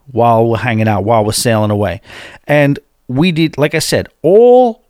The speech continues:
reason to be out there from a standpoint of whether it's, uh, the, the cruise staff on the microphone. Now, I did hear this going in. I did hear that, um, that,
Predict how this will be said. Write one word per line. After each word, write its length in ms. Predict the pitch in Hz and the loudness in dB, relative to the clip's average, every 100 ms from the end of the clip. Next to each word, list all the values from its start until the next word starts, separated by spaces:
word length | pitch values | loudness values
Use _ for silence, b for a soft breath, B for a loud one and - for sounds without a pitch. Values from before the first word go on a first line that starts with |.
| - | -6
reason 520 | 147 196 180 135 131 | 0 2 2 0 -2
to 140 | - | -2
be 200 | 127 143 | -2 0
out 240 | 143 127 120 | 0 -2 -4
there 180 | 95 87 | -4 -4
from 220 | 104 117 | -4 -2
a 40 | |
standpoint 640 | 113 - 131 113 - 110 | -2 -2 -2 -2 -2 -2
of 100 | 101 | 0
whether 260 | 104 107 104 | 0 0 0
it's, 200 | 101 - B B B - | -4 -8 B B B -6
uh, 220 | 104 107 | -4 -4
the, 180 | 104 104 - | -6 -8 -10
the 100 | - | -12
cruise 380 | 104 - 165 170 | -10 -4 0 0
staff 380 | - 165 156 - | 0 0 0 0
on 100 | 135 | -2
the 60 | 131 | -2
microphone. 600 | 139 143 143 139 143 135 | -2 -2 -4 -4 -2 0
Now, 180 | 117 127 | 0 0
I 100 | 147 | 0
did 200 | 139 131 | -2 -4
hear 340 | - 156 139 | -4 0 0
this 220 | 123 113 | 0 -4
going 360 | - 113 107 104 | -2 0 0 -2
in. 200 | 120 - B B B B - | -4 -6 B B B B -6
I 100 | 113 | -6
did 260 | 104 139 | -2 -4
hear 580 | 131 - 165 147 110 101 b b b - | -4 -6 -2 0 0 -6 b b b -12
that, 340 | 107 123 117 | -4 0 0
um, 580 | 113 110 107 104 90 - _ _ - | 0 0 -2 -6 -12 -18 _ _ -16
that, 400 | 101 113 110 | -4 -2 -2